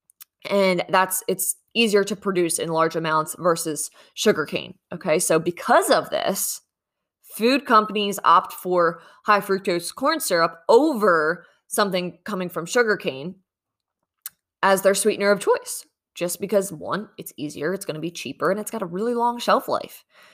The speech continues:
you know? So you're probably going to find high fructose corn syrup in stuff that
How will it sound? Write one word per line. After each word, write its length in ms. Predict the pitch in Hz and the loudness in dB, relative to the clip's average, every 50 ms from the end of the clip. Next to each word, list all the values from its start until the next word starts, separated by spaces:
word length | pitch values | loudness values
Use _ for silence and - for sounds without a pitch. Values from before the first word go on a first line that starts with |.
| _ _ _ _ _ _ | _ _ _ _ _ _
you 100 | 165 165 | -6 -4
know? 220 | 156 151 151 190 214 | -2 -2 -2 -2 -4
So 340 | - - 214 196 196 190 - - - - - _ | 2 6 6 6 6 4 0 -10 -20 -20 -14 _
you're 180 | 180 196 214 214 | 4 4 4 4
probably 720 | 214 - - - 240 226 233 240 262 240 220 240 240 226 | 4 -4 0 4 6 6 8 6 4 4 4 2 2 4
going 320 | 185 208 214 220 220 214 | 6 6 6 6 2 0
to 160 | 196 208 190 175 | 0 -2 -2 0
find 540 | - 226 233 320 311 196 147 135 113 - _ _ _ _ _ | 4 4 4 6 4 2 0 -2 -8 -14 _ _ _ _ _
high 180 | - 226 240 247 | 2 2 2 2
fructose 500 | 240 - 233 226 233 - 214 190 190 - | 0 -2 -4 -4 -2 -2 -2 -2 -2 -4
corn 280 | - 254 285 359 370 | 4 4 4 4 4
syrup 520 | 349 - - 214 180 160 151 170 208 - - _ _ _ _ _ _ _ _ _ _ _ _ _ _ _ _ | 0 0 2 4 4 4 4 2 2 0 -8 _ _ _ _ _ _ _ _ _ _ _ _ _ _ _ _
in 180 | 214 226 226 | -2 -2 0
stuff 640 | 214 - - - - 254 247 226 214 214 - - - - _ _ | -2 -2 -4 2 4 6 6 6 4 2 -4 -12 -18 -20 _ _
that 460 | 196 208 202 196 196 196 196 - - | 0 4 6 6 6 6 4 0 -4